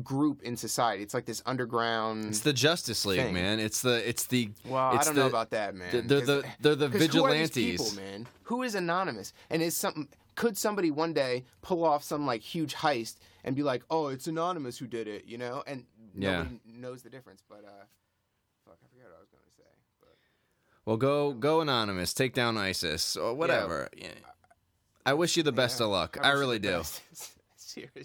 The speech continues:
Speaker 2: Go for it.
Speaker 1: Please.
Speaker 2: Yeah.
Speaker 1: I saw an Onion article that <laughs> it was like, uh, President Obama swears he has all the guns you need, uh, all the, he has all the guns you would need to,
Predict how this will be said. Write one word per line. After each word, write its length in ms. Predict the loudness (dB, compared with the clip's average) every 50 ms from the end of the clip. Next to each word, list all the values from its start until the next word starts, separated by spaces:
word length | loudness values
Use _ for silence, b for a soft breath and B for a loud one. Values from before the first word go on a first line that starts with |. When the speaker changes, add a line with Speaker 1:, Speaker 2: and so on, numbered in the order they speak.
| -2 2
Speaker 2:
Go 160 | 4 4 4
for 300 | 2 0 0 0 0 0
it. 80 | -2 -4
Speaker 1:
Please. 400 | -4 -6 -6 -6 -6 -8 -10 -12 B B B B B B
Speaker 2:
Yeah. 260 | -2 -2 0 0 0 0
Speaker 1:
I 100 | 0 0
saw 180 | 0 0 0 0
an 80 | 2 2
Onion 280 | 0 0 0 0 0
article 300 | 0 -2 -2 -2 -2 0 2
that 200 | 2 0 0 -2
<laughs> 60 | -4
it 240 | -6 -4 -4 -4 -2
was 200 | -2 -2 -2 -2
like, 220 | -2 -2 -2 -2 -2
uh, 200 | -2 -2 -2 -4 b b b b b b b _
President 400 | -2 0 0 0 0 -2 0 0
Obama 600 | 0 2 2 2 2 2 2 0 0 -2 -2 -4 -4
swears 540 | -4 -6 -2 0 2 2 2 2 0 -2
he 140 | -4 -6 -2
has 300 | 0 2 2 0 -2 -6 -2 0
all 200 | 2 4 4 2
the 80 | 0
guns 340 | 0 0 0 0 0 -2 -4
you 140 | -4 -4 -2
need, 280 | -2 -2 -2 -4 -4 -6 -6 -4
uh, 120 | -2 -2 0 2
all 180 | 2 4 4 2
the, 80 | 0 -4 -12 _ _ _
he 120 | _ 2 2
has 120 | 2 4
all 100 | 2 2 2
the 100 | 0 -2
guns 420 | 0 0 0 0 -2 -4 -4 -10 -16 _ _ _
you 240 | -16 -8 -2 -2 0
would 120 | 0 -2 -2
need 260 | -4 -4 -4 -6 -6
to, 320 | -6 -6 -4 -4 -6 -8